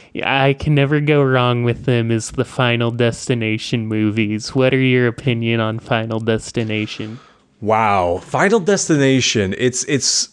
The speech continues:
Speaker 2: I, I loved the first one. I, I was, sh-, I, I saw a lot of the, <laughs> when I was a little kid, saw the second one, all the deaths. But, I mean, ultimately, it is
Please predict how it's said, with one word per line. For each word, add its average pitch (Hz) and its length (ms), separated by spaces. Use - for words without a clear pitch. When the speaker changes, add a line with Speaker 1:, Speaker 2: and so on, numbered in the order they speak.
Speaker 2:
I, 127 200
I 139 120
loved 131 600
the 131 100
first - 420
one. 101 480
I, 107 760
I 117 280
was, 110 520
sh-, - 200
I, 120 260
I 113 140
saw 127 480
a - 20
lot 117 240
of 110 120
the, 110 100
<laughs> - 320
when 127 160
I 117 60
was 120 100
a 117 60
little 120 240
kid, 107 280
saw 104 200
the 104 100
second 107 460
one, 95 260
all 98 160
the 104 80
deaths. 98 640
But, 117 220
I 135 80
mean, 147 220
ultimately, 156 720
it 117 100
is 120 340